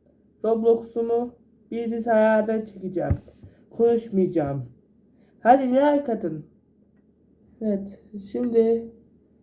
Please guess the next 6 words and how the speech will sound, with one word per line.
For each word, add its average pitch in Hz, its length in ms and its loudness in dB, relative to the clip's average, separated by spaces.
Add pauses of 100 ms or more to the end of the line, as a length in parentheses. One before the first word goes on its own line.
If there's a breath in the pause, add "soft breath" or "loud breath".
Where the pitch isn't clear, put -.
(340)
eğer, 285 480 4 (1300)
e, 226 100 -4 (200)
arkadaşlar 226 840 0
ben 220 140 2
yayını 220 520 0
kapatacağım. 190 560 -6